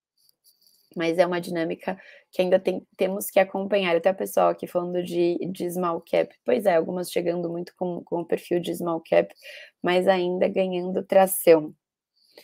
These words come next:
É, e agora a Wesley falando de Vale, eu falei, "Gente, vocês gostam muito de Vale." Eu aqui falando de Petro e todo mundo só mandando Vale no chat.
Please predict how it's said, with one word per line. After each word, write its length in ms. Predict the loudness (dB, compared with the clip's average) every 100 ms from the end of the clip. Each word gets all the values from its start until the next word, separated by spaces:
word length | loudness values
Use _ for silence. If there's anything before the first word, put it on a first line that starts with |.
| _ _ _ _ _ _ _ _ _ _
É, 440 | 8 10 10 10
e 100 | 10
agora 300 | 12 12 12
a 20 |
Wesley 340 | 12 12 10 6
falando 260 | 4 2
de 100 | 0
Vale, 240 | 4 6 6
eu 40 |
falei, 220 | 0 -2
"Gente, 240 | 0 -2 -6
vocês 140 | -2
gostam 300 | 0 0 -2
muito 220 | -8 -8
de 120 | -8 -2
Vale." 260 | 0 4
Eu 80 | 4
aqui 180 | 2 -2
falando 480 | 0 0 0 -6 -6
de 100 | -8
Petro 380 | 0 0 0 -6
e 40 |
todo 240 | -6 -6
mundo 260 | -6 -8 -8
só 320 | -4 0 0
mandando 720 | 0 -6 -4 -4 -4 -4 -6
Vale 560 | -6 -2 0 0 -2 -4
no 380 | -2 6 6 6
chat. 720 | -6 2 2 2 -2 -12 -14